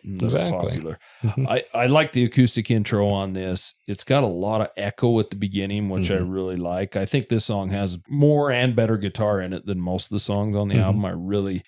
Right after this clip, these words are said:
Speaker 1: enjoy it. It's a good, it's got a couple good guitar solos on it from some heavy fuzzy guitar. It's got solid drumming in it.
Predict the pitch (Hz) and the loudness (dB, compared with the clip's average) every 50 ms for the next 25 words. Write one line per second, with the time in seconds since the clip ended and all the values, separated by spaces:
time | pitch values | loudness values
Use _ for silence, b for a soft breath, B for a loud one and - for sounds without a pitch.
0 | b b - 101 92 98 92 92 95 98 98 90 - 92 92 104 107 95 90 87 | b b -6 -4 -2 -2 -2 -2 -2 -2 -2 -4 -4 -4 -2 -2 -2 -2 -6 -12
1 | b b b b - - 156 135 117 - - 135 - 123 110 104 113 117 113 107 | b b b b -2 0 2 2 2 2 2 2 2 2 -2 0 0 0 0 2
2 | 107 110 - - 110 101 107 110 107 - 117 104 104 107 107 104 98 101 98 95 | 0 -2 -2 0 0 0 0 0 0 2 2 2 2 2 0 0 0 -2 -2 -2
3 | 104 - - - - 92 90 85 - - 95 90 85 87 85 98 101 95 92 85 | -2 -4 -4 -6 -8 -8 -8 -6 -8 -8 -8 -8 -8 -6 -6 -6 -4 -4 -4 -2
4 | - 101 95 90 87 95 87 95 87 - - 95 90 92 101 101 - - - 80 | -2 -2 -2 -2 -4 -6 -6 -8 -8 -4 -4 -4 -2 -2 -2 -4 -4 -4 -6 -4
5 | - - - - 107 101 104 104 101 95 87 82 - 107 104 101 107 110 110 110 | -4 -2 -2 0 0 2 2 2 0 -2 -4 -6 -4 -4 -2 0 0 0 -2 -2
6 | 110 104 104 110 110 110 - | -4 -4 -4 -4 -4 -4 -6